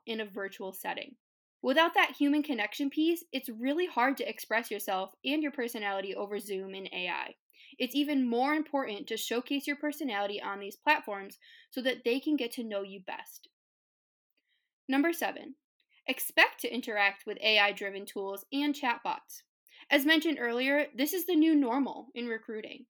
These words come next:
So it's essential that you're proactive and you're practicing using these platforms ahead of time.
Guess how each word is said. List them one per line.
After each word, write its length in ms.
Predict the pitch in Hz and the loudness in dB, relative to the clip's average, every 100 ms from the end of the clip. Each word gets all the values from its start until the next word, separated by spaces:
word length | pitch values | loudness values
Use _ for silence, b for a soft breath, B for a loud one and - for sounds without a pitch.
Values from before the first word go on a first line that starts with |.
| b b | b b
So 160 | - 285 | 0 0
it's 120 | 285 | 2
essential 460 | 277 277 285 285 269 | 0 4 4 2 -2
that 140 | 233 | -2
you're 120 | 233 226 | -2 -4
proactive 580 | 214 202 202 254 330 403 466 _ _ | -2 0 0 0 0 -2 -4 _ _
and 120 | 240 262 | -2 0
you're 120 | 277 | 0
practicing 720 | - 254 - 311 247 220 214 - - | 2 2 2 -6 -6 -8 -10 -16 -2
using 360 | 262 330 277 | 0 0 0
these 140 | 220 220 | -4 -6
platforms 580 | - - - 202 196 - | -4 -4 -4 -8 -8 -8
ahead 240 | 220 220 | -6 -4
of 100 | 196 | -6
time. 300 | 190 - - | -8 -12 -14